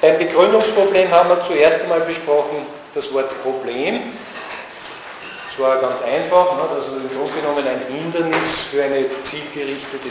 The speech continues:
Tätigkeit. In verschiedener Art haben wir das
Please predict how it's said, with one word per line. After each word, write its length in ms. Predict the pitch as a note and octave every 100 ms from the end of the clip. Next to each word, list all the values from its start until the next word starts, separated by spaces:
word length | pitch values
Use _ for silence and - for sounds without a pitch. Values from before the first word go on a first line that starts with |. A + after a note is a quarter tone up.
| A#2
Tätigkeit. 760 | A2+ A#2 D#3 D3+ D3+ C#3 C3+ A2 G#2+ - - - - - - - - -
In 60 | B2+
verschiedener 580 | - A2+ C#3 C3+ B2 A2
Art 340 | A2+ C3 C#3+
haben 120 | B2+
wir 160 | B2 A#2+
das 260 | - -